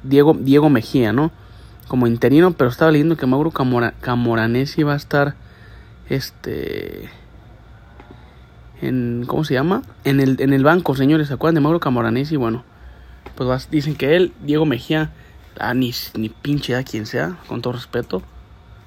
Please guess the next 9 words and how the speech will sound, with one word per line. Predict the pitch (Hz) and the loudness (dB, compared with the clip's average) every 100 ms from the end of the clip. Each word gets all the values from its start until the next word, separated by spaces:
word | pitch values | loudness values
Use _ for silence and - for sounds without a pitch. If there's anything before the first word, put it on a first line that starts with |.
| - | -14
Diego | 123 143 156 170 - - | -2 0 2 0 -4 -8
Mejía, | 123 - - | -8 -8 -8
a | 50 | -8
ver, | - | -10
lo | |
estoy | - 151 | -10 -6
buscando | 156 165 160 | -6 -4 -4
aquí | 156 170 | -4 -6
porque | 165 151 113 | -8 -10 -12